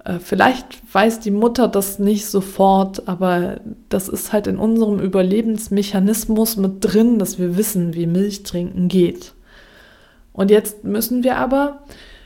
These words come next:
weil wir ja die Kuhmilch, die Milch eines anderen Säugetiers trinken wollen, weil die ja so wichtig ist und das grundlegendste Nahrungsmittel überhaupt,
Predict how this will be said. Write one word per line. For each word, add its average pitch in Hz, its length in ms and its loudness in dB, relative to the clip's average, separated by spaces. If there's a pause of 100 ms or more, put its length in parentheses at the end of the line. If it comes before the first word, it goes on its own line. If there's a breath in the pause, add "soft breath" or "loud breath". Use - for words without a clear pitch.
(120)
weil 185 160 4
wir 190 100 8
ja 185 200 4
die 180 120 -6
Kuhmilch, 180 1000 4 (460 loud breath)
die 196 320 -2
Milch 233 480 2
eines 180 340 -2
anderen 196 460 4
Säugetiers 196 720 2
trinken 208 480 -2
wollen, 220 380 4
weil 175 120 0
die 170 100 -4
ja 165 100 -8
so 160 220 -8
wichtig 202 420 -2
ist 277 320 0
und 180 220 -4
das 175 240 -8
grundlegendste 196 1160 -4
Nahrungsmittel 202 760 -4
überhaupt, 175 680 -2